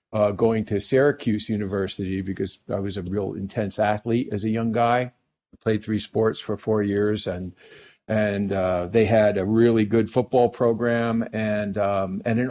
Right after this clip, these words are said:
a good art program. So I thought maybe, 'cause I loved playing the sports, that maybe I'd combine the two. And I was talked out of it by, uh, an, an athletic director of all things, Joe Williams.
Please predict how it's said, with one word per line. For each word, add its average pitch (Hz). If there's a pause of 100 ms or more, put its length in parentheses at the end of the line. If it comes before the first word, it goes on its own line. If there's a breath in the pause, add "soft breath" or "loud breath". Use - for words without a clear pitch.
a 120
good 123
art 165
program. 82 (400)
So 120
I 110
thought 123
maybe, 120
'cause 113
I 110
loved 110 (500)
playing 117
the 101
sports, 113
that 110
maybe 107 (360 soft breath)
I'd 110
combine 117
the 107
two. 104
And 92 (560)
I 120
was 113
talked 139
out 113
of 113
it -
by, 113
uh, 113
an, 110
an 117
athletic 139
director 92
of 90
all 90
things, 87
Joe 98
Williams. 98